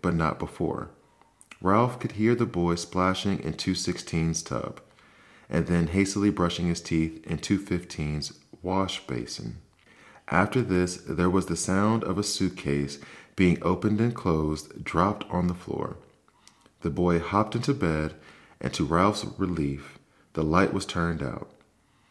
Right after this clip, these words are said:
In a moment, Missus Grindley came in to kiss her son good night. "Night, Mom," said the boy, sounding as if he were already drowsy. "Good night, Keith," said his mother.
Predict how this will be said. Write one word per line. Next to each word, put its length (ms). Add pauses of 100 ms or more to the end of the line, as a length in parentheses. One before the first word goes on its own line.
(260)
In 120
a 80
moment, 520 (340)
Missus 340
Grindley 600 (240)
came 320
in 220
to 120
kiss 260
her 100
son 360
good 160
night. 300 (680)
"Night, 280
Mom," 340
said 280
the 80
boy, 360 (480)
sounding 440
as 120
if 240
he 180
were 280
already 520
drowsy. 540 (440)
"Good 160
night, 300
Keith," 400
said 240
his 120
mother. 340